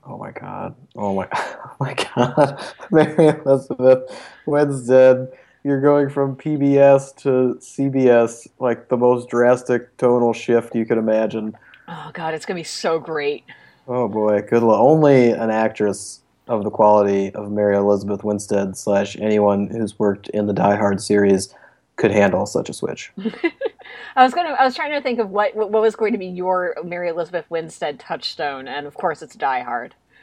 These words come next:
Speaker 1: Live Free or Die Hard, you bet.
Speaker 2: Good Lord. She was actually a pretty convincing daughter of John McClane. I, I bought her as that.
Speaker 1: Well cast and brilliantly acted.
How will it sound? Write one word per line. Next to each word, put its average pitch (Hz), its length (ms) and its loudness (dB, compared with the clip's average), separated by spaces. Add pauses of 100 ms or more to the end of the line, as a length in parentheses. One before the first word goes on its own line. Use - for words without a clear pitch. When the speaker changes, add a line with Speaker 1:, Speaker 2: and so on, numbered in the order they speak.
(220)
Speaker 1:
Live 113 200 4
Free 127 140 6
or 127 60 8
Die 135 200 6
Hard, 143 400 4 (100)
you 117 140 -8
bet. 143 340 -2 (560)
Speaker 2:
Good 165 140 -8
Lord. 139 420 -12 (540)
She - 120 -10
was 480 140 -2 (100)
actually 453 200 -6
a 339 40 -6
pretty 302 240 -8
convincing 220 840 -6
daughter 175 360 0
of 160 160 -8
John 147 260 -8
McClane. 131 360 -12
I, 190 180 -6
I 247 140 -2
bought 123 240 -6
her 127 120 -10
as 143 100 -12
that. 143 280 -6 (920)
Speaker 1:
Well 117 260 2
cast 110 460 2
and 101 400 -8
brilliantly 104 420 0
acted. - 380 -12